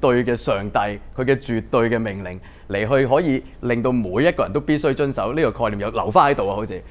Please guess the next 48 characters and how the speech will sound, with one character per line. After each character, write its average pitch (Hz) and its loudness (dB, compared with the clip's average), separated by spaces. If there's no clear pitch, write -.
跟 220 6
住 165 6
大 123 2
家 180 4
就 131 0
開 156 2
始 160 -2
拗， 113 2
噉 147 -2
個 165 2
內 98 -2
容 92 -8
係 104 -6
啲 120 -2
咩 120 -2
呢？ 117 -6
就 110 -6
好 135 -2
似 139 -6
拗 107 0
緊 123 -6
頭 117 -12
先 127 -4
嗰 - -4
個 113 -2
case， 117 -6
冇 101 0
咗 143 6
法 117 0
律 95 -6
嘅 104 -4
制 101 -4
度， 98 -8
再 113 -6
拗 107 0
罪 101 -6
犯 107 -2
係 113 -2
啲 117 -4
乜， - -
呢 120 -4
個 160 -2
一 147 -2
樣 117 -2
咁 117 -2
荒 131 2
謬 92 -4
咯， 101 -8